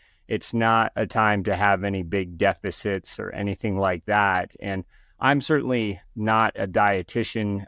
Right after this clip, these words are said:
but I've been around the sport and athletes and certainly taken clinical nutrition in, uh, college. I wanted to at least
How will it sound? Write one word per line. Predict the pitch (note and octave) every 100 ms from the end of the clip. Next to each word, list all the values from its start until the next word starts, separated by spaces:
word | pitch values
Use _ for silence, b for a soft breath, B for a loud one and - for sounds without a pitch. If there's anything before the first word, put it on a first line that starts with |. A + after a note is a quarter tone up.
| -
but | F#2+ G#2 -
I've | A2 G#2+ F#2+ -
been | G#2+ B2 B2+
around | A#2 A2+ A2 G#2+ G#2 -
the | G2+
sport | - - A2 G#2+ -
and | G#2 F#2+ F#2 -
athletes | F#2+ F2+ A2 G2+ F2+ - -
and | G2+ F#2+ F#2 - _ _ _
certainly | - A#2+ A2+ G#2+
taken | E2+ G#2 - G2+
clinical | F2+ A#2 A2 - G#2
nutrition | G2+ - A2 G2+ A2 G2+ F#2+ F#2+ -
in, | G#2 F#2+ F#2+ F#2 - -
uh, | - - -
college. | - A2 G#2+ G#2 G2+
I | F#2+
wanted | G2+ A2 G#2+ F2+
to | G#2+ G2 -
at | G2+
least | A2 A#2 G#2+ -